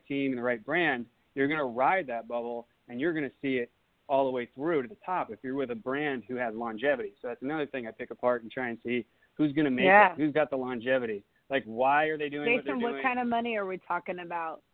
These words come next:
Speaker 2: What ki-, what kind of dollars are we talking about for a franchise? You know, if they
Speaker 1: Yeah.
Speaker 2: buy one of the existing franchises, One Cannabis, I, I'm sure there's several.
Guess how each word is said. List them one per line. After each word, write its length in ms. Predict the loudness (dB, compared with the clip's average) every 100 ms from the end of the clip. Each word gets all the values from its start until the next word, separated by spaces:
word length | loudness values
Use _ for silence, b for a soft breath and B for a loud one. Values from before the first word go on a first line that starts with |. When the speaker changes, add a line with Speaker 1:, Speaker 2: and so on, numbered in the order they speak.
| -10
Speaker 2:
What 180 | -8 -6
ki-, 80 | -8 -4
what 180 | -4
kind 180 | -2 -2
of 80 | 0
dollars 420 | 2 4 4 2
are 80 | -4
we 100 | -4
talking 380 | 0 -2 -2 -6
about 240 | -4 -4 -4
for 120 | -4
a 60 | -4 -4
franchise? 460 | -4 -4 -6 -6 -8 -20 _
You 140 | -2 2
know, 220 | 4 6
if 360 | 6 4 0 2
they 200 | 2 4
Speaker 1:
Yeah. 80 | 4
Speaker 2:
buy 380 | 4 4 2 -4
one 180 | -10 -10
of 100 | -10
the 60 |
existing 500 | -10 -10 -14 -14 -14 -6
franchises, 580 | -6 -4 -4 -6 -6 -4
One 220 | -4 0
Cannabis, 480 | 2 4 2 -4 -2
I, 180 | -4 -4
I'm 80 | -12 -8
sure 100 | -4
there's 200 | -4 -2
several. 400 | 2 2 2 -2